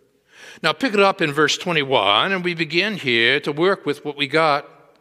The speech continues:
"Now after these events, Paul resolved in the Spirit to pass through Macedonia and Achaia, and go to Jerusalem, saying, 'After I have been there, I must also see Rome.'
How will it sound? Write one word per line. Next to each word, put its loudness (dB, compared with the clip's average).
"Now 2
after -4
these -2
events, 0
Paul 0
resolved -2
in -6
the -10
Spirit 0
to -8
pass -4
through -6
Macedonia -2
and 2
Achaia, -2
and -4
go 2
to -4
Jerusalem, 0
saying, 2
'After 0
I 2
have -4
been 0
there, 4
I 0
must -4
also -2
see 0
Rome.' 0